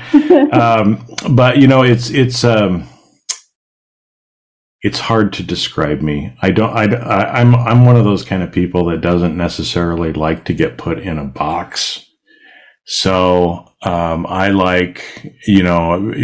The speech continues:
Speaker 2: professionally, if you go out and look at me, I will, I, I will tell people I'm an edutainer. People are like, "What the hell is that?" Well, I educate and entertain at the same time. I'm a consigliere.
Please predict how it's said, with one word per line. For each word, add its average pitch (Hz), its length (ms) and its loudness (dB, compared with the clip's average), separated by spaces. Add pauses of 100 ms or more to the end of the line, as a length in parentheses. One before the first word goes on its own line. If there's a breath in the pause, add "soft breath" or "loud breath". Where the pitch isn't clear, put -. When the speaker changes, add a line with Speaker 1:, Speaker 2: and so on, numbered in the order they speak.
(140)
Speaker 2:
professionally, 104 720 0
if 95 140 0
you 95 100 2
go 90 180 2
out 92 120 -2
and 87 140 -2
look 90 200 0
at 87 200 0
me, 87 280 -2
I 82 180 -4
will, 82 260 -4
I, 87 140 -2
I 90 260 0
will 82 180 -2
tell 90 260 -2
people 82 400 -2
I'm 95 200 2
an 90 100 0
edutainer. 113 880 0 (1600)
People 80 260 -6
are 78 60 -4
like, 76 160 -10 (100)
"What - 100 -10
the 73 80 -6
hell 104 180 2
is 120 80 2
that?" - 420 0
Well, 95 140 0
I 107 80 0
educate 98 560 0
and 107 200 0
entertain 110 440 2
at 127 80 0
the 131 80 -2
same 160 240 2
time. - 440 -2 (840 soft breath)
I'm 92 240 0
a 101 60 0
consigliere. 123 1120 2